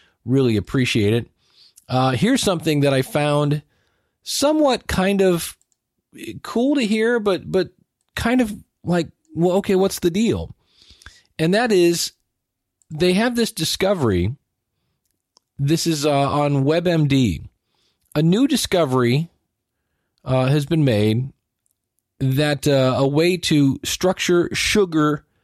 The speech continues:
differently means that forty percent less sugar, which is a good thing, can be used in chocolate. Now, I know some of you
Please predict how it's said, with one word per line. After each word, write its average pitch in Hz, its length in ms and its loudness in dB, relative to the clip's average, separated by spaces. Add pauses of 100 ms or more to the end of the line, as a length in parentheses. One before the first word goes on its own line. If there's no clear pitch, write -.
(260)
differently 117 640 0 (1080)
means 170 320 2
that 160 180 -2
forty 226 300 -2
percent 185 360 -2
less 165 200 0
sugar, 131 720 0
which 151 200 -4
is 120 120 0
a - 20 0
good 104 240 -2
thing, 90 340 -2 (520)
can 165 120 -2
be 160 100 0
used 170 300 0
in 135 140 0
chocolate. 160 500 -2
Now, 127 140 0
I 143 60 0
know 147 140 0
some 202 280 -2
of 139 100 -2
you 101 300 0